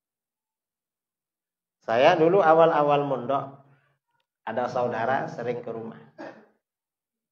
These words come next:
Lalu saya dimondokkan oleh orang tua saya. Saudaranya ayah itu datang lagi, tanya saya, "Idrus kemana?" "Idrus saya mondokkan." Akhirnya kata saudaranya, "Kok dimondokkan?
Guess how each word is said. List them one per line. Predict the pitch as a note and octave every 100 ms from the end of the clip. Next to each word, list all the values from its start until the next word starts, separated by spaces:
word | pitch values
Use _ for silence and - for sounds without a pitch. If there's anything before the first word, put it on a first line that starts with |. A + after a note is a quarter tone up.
| _ _ _ _ -
Lalu | A2 B2
saya | C#3+ C3 B2+
dimondokkan | C3+ B2 A#2+ A#2+ A#2 A#2 G2+
oleh | A2+ G#2+
orang | G#2 G2+
tua | F#2+ F#2
saya. | - F2+ _ _ _ _ _ _ _ _ _ _ _
Saudaranya | _ A2+ A#2 A#2 A2+ A#2 A2+ A2+
ayah | A2+ A#2 A2+
itu | A2 D3+
datang | D3 G#2+ A2 A2+
lagi, | A2 A2 G2 F#2+ _ F#2+
tanya | G2+ A#2
saya, | - B2 A#2+ A2 -
"Idrus | A#2 D3+ D#3 D3
kemana?" | C3+ C#3 C#3 - - - _ _ _ _ _ _ -
"Idrus | A#2 C#3 C#3
saya | C3+ B2 B2
mondokkan." | A2+ G#2+ G#2 - - _ _ _ _ _ _
Akhirnya | A2+ A#2 A#2+ D#3
kata | D3 C#3 C#3 C3+ C#3 -
saudaranya, | C3+ B2+ B2 A#2 A2+ B2 - _ _ _
"Kok | D3+
dimondokkan? | D#3 D#3 D3 D3 - - -